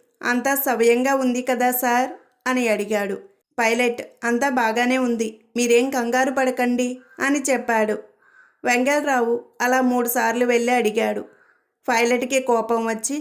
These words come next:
"మీరు మరోసారి నా దగ్గరికి రావడానికి వీలు లేదు," అన్నాడు. వెంగళరావు, "ప్రయాణం మధ్యలో ప్లేన్ ఆగిపోయింది,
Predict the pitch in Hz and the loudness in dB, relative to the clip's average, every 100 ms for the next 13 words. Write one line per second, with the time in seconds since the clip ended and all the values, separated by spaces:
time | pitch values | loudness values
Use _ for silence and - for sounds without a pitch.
0 | 302 _ _ - 262 262 247 226 233 247 | -10 _ _ -2 0 2 2 2 0 0
1 | 262 277 277 254 226 214 247 247 247 220 | 0 0 -2 -2 -2 -2 -2 0 0 0
2 | 226 233 233 277 254 226 233 247 233 220 | 0 0 -2 -4 -2 -2 0 2 2 2
3 | 214 - _ - 240 226 214 202 196 - | -4 -8 _ -4 -2 -2 -2 -4 -8 -14
4 | _ _ - 240 233 254 240 233 208 196 | _ _ -4 -2 2 2 2 2 0 -2
5 | - _ - 240 226 240 277 277 254 214 | -12 _ -4 0 2 2 2 2 0 2
6 | 233 220 220 220 - _ _ _ 254 254 | 2 2 0 -4 -12 _ _ _ 2 4
7 | 269 294 254 233 254 254 247 233 220 | 4 2 2 0 0 2 4 2 0